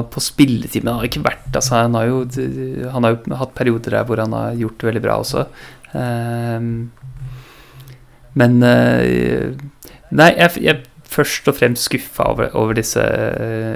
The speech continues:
Liverpool-spillerne. Eh, og, og så har jo Chelsea selvfølgelig gjort det mye dårligere enn forventet, men det er bare ikke noe sånn der, eh, det føltes ikke som sånn,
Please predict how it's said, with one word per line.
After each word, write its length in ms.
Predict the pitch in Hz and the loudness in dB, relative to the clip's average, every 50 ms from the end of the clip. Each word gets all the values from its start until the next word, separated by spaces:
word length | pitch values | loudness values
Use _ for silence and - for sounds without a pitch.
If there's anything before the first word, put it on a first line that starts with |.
| - | -4
Liverpool-spillerne. 840 | 117 110 113 - - 110 113 - - - - 110 110 110 110 113 123 131 - - - - | -4 -4 -4 -6 -8 -8 -8 -8 -6 -6 -4 -2 -2 -2 0 -2 -2 -4 -6 -12 -8 -4
Eh, 640 | 131 123 120 117 113 113 110 110 107 110 110 110 110 110 110 - - - - - - _ _ - - - | -2 0 2 2 2 0 0 0 0 0 -2 -2 -2 -4 -6 -10 -18 -20 -20 -20 -20 _ _ -6 -2 2
og, 720 | 123 117 117 117 113 104 104 - - - - - - - - - | 2 4 4 4 4 4 4 2 2 -2 -4 -6 -8 -10 -10 -6
og 80 | - | -6
så 160 | - - - | -4 0 2
har 80 | 107 107 | 2 2
jo 80 | 107 - | 2 -2
Chelsea 480 | - - 110 98 98 - - - 107 | -4 -4 -4 -2 -2 -2 0 0 -2
selvfølgelig 340 | 101 - - - 87 85 76 - | -4 -6 -6 -6 -8 -8 -8 -10
gjort 220 | - - - - - | -12 -14 -14 -10 -8
det 80 | 120 117 | -6 -6
mye 240 | 107 107 107 - | -4 -4 -4 -2
dårligere 480 | - 107 113 113 113 - - - - - - - | -2 -2 -2 -4 -6 -6 -4 -4 -4 -4 -4 -4
enn 160 | 113 113 - | -4 -4 -4
forventet, 400 | - 110 - 123 117 - - 120 | -4 -4 -4 -4 -6 -6 -4 -2
men 160 | 120 117 117 | 0 2 4
det 80 | 113 110 | 4 4
er 40 | 110 | 4
bare 120 | 110 110 110 | 4 2 2
ikke 120 | 127 127 | 0 -2
noe 80 | 120 120 | -2 -2
sånn 200 | 120 110 110 107 | -2 -2 -2 -2
der, 180 | 107 110 110 110 110 113 - - - - - - - - - - - - - - - - - - | -2 -2 -2 -2 -4 -4 -8 -14 -20 -20 -20 -20 -20 -20 -20 -20 -20 -20 -20 -20 -20 -20 -16 -10
eh, 280 | 160 147 - 113 113 - 127 | -6 -4 -2 -2 -2 -2 -2
det 160 | 123 123 117 | -2 -2 0
føltes 480 | - 147 139 120 104 - - - - 107 | 6 6 6 6 6 2 -2 -6 -4 -4
ikke 200 | 107 - 120 117 | -2 -2 -2 0
som 160 | 120 120 117 120 | 0 2 2 4
sånn, 240 | 113 110 107 107 | 2 2 2 0